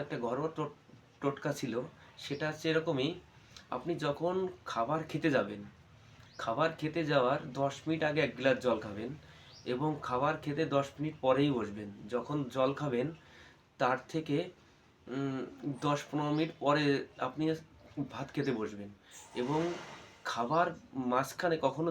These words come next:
জল খাবেন না, এবং খাবার পরে গিয়ে আপনি আধা ঘন্টা পরে গিয়ে জল খাবেন, তার আগে জল খাবেন না।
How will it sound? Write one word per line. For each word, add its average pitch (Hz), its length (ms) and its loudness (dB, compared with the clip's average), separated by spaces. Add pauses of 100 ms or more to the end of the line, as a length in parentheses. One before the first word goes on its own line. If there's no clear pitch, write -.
জল 135 240 8
খাবেন 113 300 -2
না, 101 80 -10 (640)
এবং 143 200 4 (1040)
খাবার 143 320 6 (120)
পরে 151 200 4 (120)
গিয়ে 123 180 4 (140)
আপনি 151 160 -4 (120)
আধা 127 200 6
ঘন্টা 156 220 4 (100)
পরে 131 220 4
গিয়ে 127 200 2
জল 107 200 4
খাবেন, 101 200 -8 (320)
তার 127 200 2
আগে 135 200 0
জল 120 220 4
খাবেন 104 300 -4
না। 85 60 -12